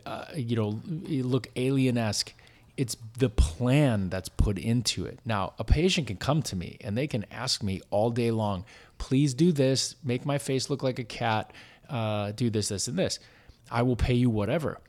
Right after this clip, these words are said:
It doesn't matter. In fact, I can <laughs> think of one patient in particular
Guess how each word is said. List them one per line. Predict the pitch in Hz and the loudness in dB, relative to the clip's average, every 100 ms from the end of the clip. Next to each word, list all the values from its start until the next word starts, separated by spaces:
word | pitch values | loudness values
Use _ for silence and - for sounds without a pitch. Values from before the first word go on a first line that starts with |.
| - - - - _ _ _ - | -20 -20 -20 -20 _ _ _ 0
It | 110 | 4
doesn't | 113 135 151 127 | 6 6 6 6
matter. | 113 117 95 | 4 4 2
In | |
fact, | 90 113 104 - | 2 0 -2 -4
I | 98 113 | -4 -2
can | - 147 | 0 0
<laughs> | 147 220 | 0 -2
think | 95 120 90 - - - - - _ - | 0 0 -2 -8 -16 -20 -20 -20 _ -6
of | 110 95 | -4 -4
one | 104 113 135 151 | -2 2 2 4
patient | 135 123 113 | 2 2 2
in | 104 | 0
particular | 107 - 95 80 - | 0 -2 -4 -4 -6